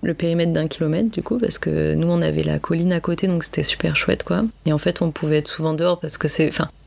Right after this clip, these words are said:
ma mère, elle habite dans un village de cent habitants, euh, tu vois, les flics, ils passent pas, quoi. Donc c'était un peu royal, j'avoue, euh,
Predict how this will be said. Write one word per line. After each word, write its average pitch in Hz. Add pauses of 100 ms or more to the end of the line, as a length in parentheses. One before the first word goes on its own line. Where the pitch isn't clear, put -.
(180)
ma 170
mère, 175
elle 160
habite 156
dans 151
un 151
village 151
de 143
cent 165
habitants, 160
euh, 147 (100)
tu -
vois, 165
les 156
flics, -
ils -
passent 147
pas, 175
quoi. 151 (120)
Donc 185
c'était 190
un 190
peu 233
royal, 202
j'avoue, 180
euh, 165